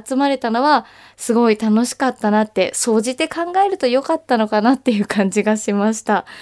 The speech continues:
ね、来年は覚えてたらちょっと準備して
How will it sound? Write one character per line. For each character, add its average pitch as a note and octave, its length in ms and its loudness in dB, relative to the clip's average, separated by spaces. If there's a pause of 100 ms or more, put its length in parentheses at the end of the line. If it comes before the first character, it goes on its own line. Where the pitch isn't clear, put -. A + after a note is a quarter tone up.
(380)
ね、 A#3 180 0
来 C#4+ 300 2
年 F#4+ 300 0
は F4+ 340 2 (320)
覚 F4+ 400 0
え A4+ 60 -2
て G4+ 180 -8
た F#4 200 -4
ら G4 160 4
ち G4 100 -4
ょ E4+ 80 -2
っ D4 60 -14
と C4 100 0
準 C4+ 280 -2
備 A#3+ 180 -2
し - 40 -14
て G3 360 -2